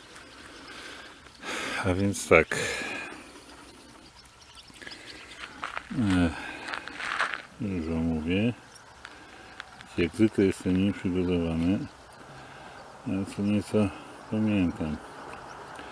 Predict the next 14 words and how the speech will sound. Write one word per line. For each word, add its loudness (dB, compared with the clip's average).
Przede 6
wszystkim 8
jest 4
ona 8
zmiankowana 6
w -4
tysiąc 4
dwieście 8
osiemdziesiątym 6
szóstym 6
roku 8
i 8
nazwa 12
pochodzi 12